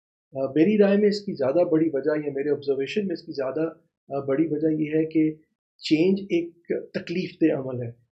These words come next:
जिस इदारे के अंदर वो चेंज हो रहा होता है वहाँ पे, अ, उसकी acceptance सबसे पहले, अ, उसको लेके आना ये एक challenge होता है। और अगर वो acceptance हो भी जाए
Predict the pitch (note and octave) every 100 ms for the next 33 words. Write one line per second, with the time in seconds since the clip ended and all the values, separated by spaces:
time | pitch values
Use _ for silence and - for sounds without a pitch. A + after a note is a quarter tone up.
0 | - C#3+ D#3 C#3 D#3 F3+ F#3 E3 E3 D#3+
1 | D#3+ D3+ D#3 D3 C#3+ D3+ C#3+ D#3+ D3 C3+
2 | C#3 C#3+ C#3+ C#3+ _ _ - C3+ C#3 A2
3 | - D#3 D3+ D3 - G3 G3 - - _
4 | _ D#3+ - E3+ E3 D#3+ E3+ E3+ - D3+
5 | D#3 D#3 - F3+ E3+ D#3+ D#3+ F3 D#3+ E3+
6 | - _ _ B2 B2 D#3 D#3 - D3+ D#3+
7 | E3 D#3+ D#3+ D#3 D3+ _ _ C#3+ D3+ F3
8 | E3+ - D3+ G3+ G3 - E3+ A3+ G#3+ C#3+